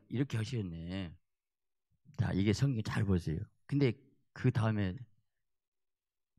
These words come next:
주님 말 바꾼 것이냐고. 그 다음 보세요. "열자가 되고 그 형제에 대해서 부은 여기거늘."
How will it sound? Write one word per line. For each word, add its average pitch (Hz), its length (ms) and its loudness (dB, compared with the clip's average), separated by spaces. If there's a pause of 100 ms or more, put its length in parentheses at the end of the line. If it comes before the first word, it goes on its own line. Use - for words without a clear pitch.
주님 104 160 -2
말 104 180 0
바꾼 123 300 4
것이냐고. 95 420 -6 (2000)
그 - 80 -6
다음 92 160 0
보세요. 87 280 -2 (2250)
"열자가 117 360 10
되고 101 160 6
그 113 200 4
형제에 104 220 4
대해서 92 300 4
부은 113 420 0
여기거늘." 85 1080 2